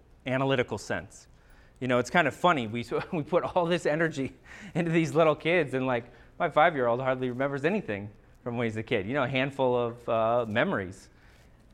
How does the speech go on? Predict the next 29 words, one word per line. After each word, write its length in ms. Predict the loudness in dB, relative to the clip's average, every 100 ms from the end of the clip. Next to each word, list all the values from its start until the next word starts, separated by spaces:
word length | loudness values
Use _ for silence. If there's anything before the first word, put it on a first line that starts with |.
| -20 -20 -20 -20 -20 -20 -20 -20 _ -20
So 440 | 0 6 6 4 -6 -20 -8
this 360 | -2 -2 0 -4 0
asymmetry 800 | 2 2 2 2 2 -2 0 0
of 140 | -2
power, 540 | 0 2 2 0 -4 -12 -20 _ _
if 80 | -12
you 60 | -4
tie 260 | 4 4
it 140 | 4 0
to 80 | -6
the 100 | -2
virtual 400 | 2 2 0 -4
space, 280 | -2 -4
they 180 | -2 -2
know 200 | 2 4
everything 420 | 4 2 0 -2
about 280 | 2 2 2
us. 260 | -2 -14 -20 -20 -20 -20 -12
They 100 | -6
know 120 | -2
where 160 | 2 2
you 140 | 2
eat, 400 | -2 -2 -2 -2 -6 -20 -20 -20 -20 -18 -6
where 160 | -2
you 80 | 0
drive 300 | 2 2 2
in 60 | -2
your 100 | -6
car, 540 | 0 0 2 0